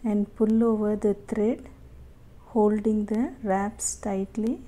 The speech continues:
without moving. And now we have finished the stitch. This looks like a caterpillar and insert the needle at this end point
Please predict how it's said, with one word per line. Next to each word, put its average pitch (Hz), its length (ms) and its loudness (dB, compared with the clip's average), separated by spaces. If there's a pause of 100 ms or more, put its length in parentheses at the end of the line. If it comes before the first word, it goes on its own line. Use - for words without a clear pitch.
(460)
without 214 420 -4 (300)
moving. 196 600 -2 (1040)
And 208 240 0
now 220 300 -2 (100)
we 208 100 -2
have 208 180 -2
finished 208 600 -2
the 233 220 0 (100)
stitch. - 680 -2 (500)
This 233 320 2
looks 247 380 2
like 202 260 2
a 233 140 0 (200)
caterpillar 208 840 2 (600)
and 226 200 4
insert 226 560 4
the 214 140 2
needle 208 580 2 (1500)
at 196 220 -6
this - 480 0 (1200)
end 202 400 0
point 226 440 0